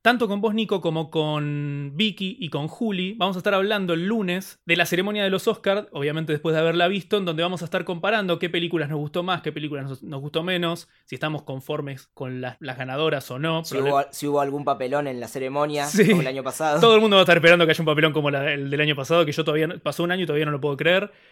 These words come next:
Speaker 1: Eh, espero que nos escuchen. Y les recuerdo que para que puedan participar de una forma más activa de nuestro especial de los Oscars, ya pueden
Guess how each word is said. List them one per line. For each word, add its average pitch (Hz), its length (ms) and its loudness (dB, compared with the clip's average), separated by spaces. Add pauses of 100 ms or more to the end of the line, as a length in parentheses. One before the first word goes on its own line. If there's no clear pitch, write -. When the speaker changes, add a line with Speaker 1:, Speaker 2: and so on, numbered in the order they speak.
(120)
Speaker 1:
Eh, 143 640 2 (300)
espero 175 340 4
que 156 80 0
nos 151 160 -2
escuchen. 233 680 -4 (320)
Y 262 140 0
les 214 160 4
recuerdo 226 540 2
que 170 360 4
para 156 200 4
que 147 100 -2
puedan 202 320 0
participar 170 800 0 (160)
de 156 120 -4
una 175 120 2
forma 185 220 -2
más 180 140 -4
activa 160 520 -2
de 147 60 -8
nuestro 139 180 -8
especial 170 320 -4
de 170 80 -4
los 175 160 -4
Oscars, 226 420 -2 (140)
ya - 240 -2
pueden 226 560 2